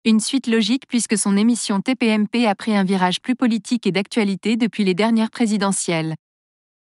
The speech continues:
Cyril Hanouna a d'ailleurs l'habitude de recevoir les personnalités de tous les bords politiques sur son plateau ou sur celui de Face à Baba. Salik, cette case horaire était celle de Sophie Davant,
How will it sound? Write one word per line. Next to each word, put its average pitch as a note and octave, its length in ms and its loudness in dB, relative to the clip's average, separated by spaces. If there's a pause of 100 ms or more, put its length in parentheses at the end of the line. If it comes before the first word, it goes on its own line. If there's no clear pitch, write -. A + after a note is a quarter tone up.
(260)
Cyril C4 440 0
Hanouna G#3 400 2
a A#3+ 80 0
d'ailleurs F#3+ 320 0
l'habitude G#3+ 480 -2
de F#3 80 2
recevoir G3 480 0
les F3+ 100 -2
personnalités G#3 680 0
de F3+ 100 -2
tous G#3+ 160 -4
les B3+ 140 2
bords F#3+ 180 0
politiques G#3 500 -2
sur F#3+ 160 -2
son F#3 200 -4
plateau G#3 380 -2
ou A#3 60 0
sur G#3 200 -4
celui G#3+ 280 0
de G3 100 0
Face A#3 280 -2
à A#3 60 0
Baba. F3+ 340 2 (1080)
Salik, A3+ 540 -2 (260)
cette G#3 200 -2
case A#3+ 240 0
horaire G#3+ 280 2
était G#3+ 200 -2
celle G3+ 260 0
de F3+ 80 0
Sophie B3 360 -2
Davant, G3 440 0